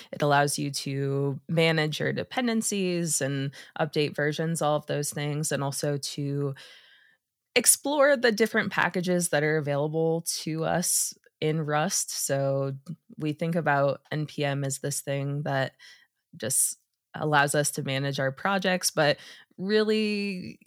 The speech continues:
the library part of it, the lookup of projects part of it is pretty cool too. So Cargo does the same. So yeah, using Cargo for your first, maybe your,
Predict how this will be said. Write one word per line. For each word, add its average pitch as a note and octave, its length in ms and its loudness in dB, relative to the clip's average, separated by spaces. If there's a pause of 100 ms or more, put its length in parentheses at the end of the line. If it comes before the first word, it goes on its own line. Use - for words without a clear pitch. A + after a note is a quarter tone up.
(220)
the G#3 160 4
library F3+ 560 4
part F#3 300 4
of E3+ 140 4
it, E3+ 380 4
the D3+ 540 2 (180)
lookup E3 580 4 (160)
of D3+ 480 2 (540)
projects F3 640 2
part E3+ 240 0
of F3+ 100 0
it F#3+ 200 2
is E3+ 100 0
pretty D#3 320 -2
cool C#3 280 -4
too. C#3+ 380 -2 (240)
So C3+ 300 0
Cargo C#3+ 400 0
does C#3 260 -4
the - 120 -8
same. D#3+ 420 -6
So C#3 320 -2 (500)
yeah, A#3+ 160 4
using G#3 800 2
Cargo G3 480 2
for E3 640 4
your D3+ 180 0
first, - 800 -2 (120)
maybe D#3 260 -4
your, C#3+ 580 -2